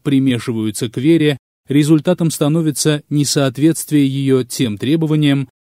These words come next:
которые Аллах предъявляет к верующим, что влечёт за собой недостаток признаков веры.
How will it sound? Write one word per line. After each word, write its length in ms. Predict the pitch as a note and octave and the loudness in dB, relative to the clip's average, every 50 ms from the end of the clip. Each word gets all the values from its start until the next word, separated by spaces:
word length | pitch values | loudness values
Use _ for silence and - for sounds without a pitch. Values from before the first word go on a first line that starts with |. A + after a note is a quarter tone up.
| _ _ - | _ _ -4
которые 460 | - E3+ E3 - F#3 F3+ F3 E3+ D#3+ | -2 -2 0 2 4 4 4 4 4
Аллах 600 | - - D3+ D3+ D3+ D3 D#3+ F3+ F#3 F3 C#3 C3 - | 2 2 2 2 2 4 2 2 2 0 -2 -4 -4
предъявляет 680 | - D#3+ D#3 C#3+ D#3 D3 C3 C#3 D3 D3 C#3+ C#3 B2+ | -2 -2 0 2 0 0 2 2 2 2 2 0 -2
к 80 | - - | -2 -2
верующим, 680 | D3 D3+ B2 G2+ F#2+ F2+ F2 - - - - E2 D2+ - _ _ _ _ _ _ _ - | 0 0 0 0 -2 -8 -10 -12 -14 -14 -14 -14 -14 -16 _ _ _ _ _ _ _ -16
что 240 | - - - D3 C3 | -8 -2 0 0 2
влечёт 420 | C3 C3+ B2+ B2 - D3 C#3 C3 | 2 0 -2 0 0 -2 -2 0
за 80 | C3+ B2+ | -2 -4
собой 460 | - C3+ B2 B2+ C#3 D3+ D3+ D3+ - _ _ - | -2 -2 -4 -2 0 0 0 -2 -4 _ _ -6
недостаток 840 | C#3 D3+ D#3 D3+ C#3 D3 C#3 - - - D#3+ D#3 - D3 C3 - | -2 0 0 0 0 0 -2 -2 -2 -2 -2 -2 -2 -4 -8 -6
признаков 540 | - D#3 C#3 B2+ A2+ A#2+ B2 A2+ - B2+ A2+ | -4 -4 -4 -2 -2 -4 -6 -4 -4 -6 -6
веры. 400 | A2 G#2 G#2 F#2 E2+ - - - | -6 -8 -8 -8 -10 -10 -14 -20